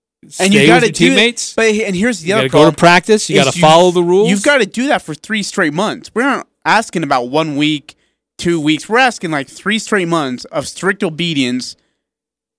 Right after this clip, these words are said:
Speaker 1: to the bubble, or else you aren't playing.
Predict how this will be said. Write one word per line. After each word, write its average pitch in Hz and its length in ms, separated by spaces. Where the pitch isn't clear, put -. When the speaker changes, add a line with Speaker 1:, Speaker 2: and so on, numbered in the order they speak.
Speaker 1:
to 160 100
the 156 100
bubble, 147 400
or 147 120
else 147 240
you 160 80
aren't 147 180
playing. 131 320